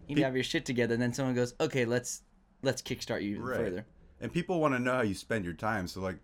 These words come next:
Speaker 2: uh, it's obvious to anybody that listens to that, um, that E P that you s-, you took a lot of time
Speaker 1: Hmm.
Speaker 2: out of your busy schedule to, to do this. It's something that, like, it meant something to you, and, like, you can, you can hear it in the music.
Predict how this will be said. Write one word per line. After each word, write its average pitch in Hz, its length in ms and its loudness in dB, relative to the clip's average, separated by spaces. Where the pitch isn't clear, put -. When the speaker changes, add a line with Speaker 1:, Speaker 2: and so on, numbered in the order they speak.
Speaker 2:
uh, - 100 -2
it's - 220 -6
obvious 156 400 4
to 127 80 0
anybody 123 300 0
that 104 180 2
listens 90 380 -4
to 92 60 -6
that, 87 400 -2
um, 80 440 -6
that 92 160 -2
E 92 80 -2
P 98 360 -6
that 90 140 0
you 104 100 -2
s-, - 200 -12
you 120 120 -6
took 143 180 -6
a 110 60 0
lot 92 160 2
of 78 60 -2
time 90 540 -2
Speaker 1:
Hmm. 117 220 -2
Speaker 2:
out 92 180 0
of 85 160 -4
your 87 340 -2
busy 95 220 -4
schedule 92 480 -2
to, 95 160 -6
to 78 100 -8
do 101 180 -4
this. 78 240 -6
It's 78 120 -10
something 101 300 -4
that, 95 160 -6
like, 82 260 -6
it 87 140 -6
meant 110 240 0
something 110 400 0
to 107 60 0
you, 107 300 2
and, 95 80 -2
like, 98 120 -4
you 113 80 -6
can, 95 200 -6
you 110 100 -6
can 107 120 -4
hear 104 240 2
it 95 60 0
in 90 80 -2
the 82 40 -2
music. 87 460 -6